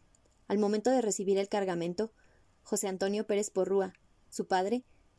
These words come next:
se dio cuenta que solo había llegado la mitad de lo solicitado. Con una considerable tradición en el medio editorial mexicano, José Antonio consideró pertinente comenzar a publicar muchos de estos títulos bajo una colección destinada a ello.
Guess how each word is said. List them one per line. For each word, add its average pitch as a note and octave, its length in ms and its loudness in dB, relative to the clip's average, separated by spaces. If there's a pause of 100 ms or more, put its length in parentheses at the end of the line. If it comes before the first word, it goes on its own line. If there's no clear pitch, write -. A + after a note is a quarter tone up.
(120)
se - 200 2
dio G#3+ 160 6
cuenta A#3 240 2
que A3 120 0
solo A#3 300 2
había A#3 240 4
llegado G#3 360 2
la G#3+ 120 2
mitad F#3+ 260 -2
de F3+ 120 0
lo F3 80 0
solicitado. F#3+ 680 -2 (1400)
Con A#3+ 160 4
una D4 160 4
considerable A3+ 580 2
tradición G#3 480 0
en G#3 120 -2
el F#3+ 100 0
medio F#3+ 260 2
editorial F#3 420 0
mexicano, F#3+ 520 -4 (560)
José - 240 -4
Antonio G3+ 480 -2 (320)
consideró A3 520 2
pertinente A3+ 520 2
comenzar G3+ 400 0
a G#3 120 -2
publicar G#3 400 0
muchos G#3+ 340 0
de G3+ 140 2
estos G#3+ 300 -2
títulos G3+ 420 0
bajo G#3+ 240 -2
una A#3+ 180 2
colección G3+ 460 0
destinada F3+ 480 -2
a F3 40 -6
ello. G3 280 -2